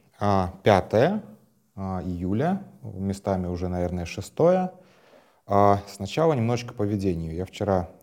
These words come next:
пропустил запись, сделал это сознательно, потому что главной новостью вчера, ну, наверное, и сегодня продолжается нападение на Милашину в Грозном. И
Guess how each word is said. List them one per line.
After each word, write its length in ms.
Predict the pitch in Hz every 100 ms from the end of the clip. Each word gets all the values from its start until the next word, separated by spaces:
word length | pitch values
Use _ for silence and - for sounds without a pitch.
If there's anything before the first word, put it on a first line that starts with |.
| -
пропустил 580 | 95 - 104 - 90 82
запись, 560 | 120 185 160 - - -
сделал 320 | 98 90 87
это 160 | 85
сознательно, 720 | - 98 92 143 185 139 107
потому 400 | 98 - 92 98
что 600 | 101 - - 92 92 92 - _ _ _ -
главной 300 | 98 98 95
новостью 440 | 92 87 85 -
вчера, 440 | - - 90 82 82 _ -
ну, 160 | 85
наверное, 400 | 87 85 85 87
и 40 | 82
сегодня 520 | - 95 95 82 78
продолжается 720 | - 82 80 82 78 - 87
нападение 420 | 82 87 85 85
на 80 | 82
Милашину 580 | 87 82 82 - 78 - _ _ _ _ _ -
в 100 | 82
Грозном. 720 | 85 143 208 202 185 180 - - _ _
И 680 | 110 107 110 104 98 -